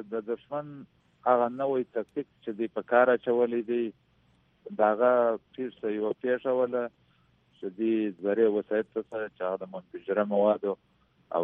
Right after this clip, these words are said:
انجاریان پکې ناست وو، هلته د اردوی ملي یا د عسکري کساتو یو، اه، کمپ و، پر هغه باندې،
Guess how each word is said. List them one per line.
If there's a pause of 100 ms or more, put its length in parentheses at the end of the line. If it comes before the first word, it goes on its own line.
انجاریان
پکې (120)
ناست
وو، (680)
هلته
د (520)
اردوی (140)
ملي (120)
یا
د (960)
عسکري
کساتو (540)
یو، (540)
اه، (160)
کمپ
و، (220)
پر
هغه
باندې،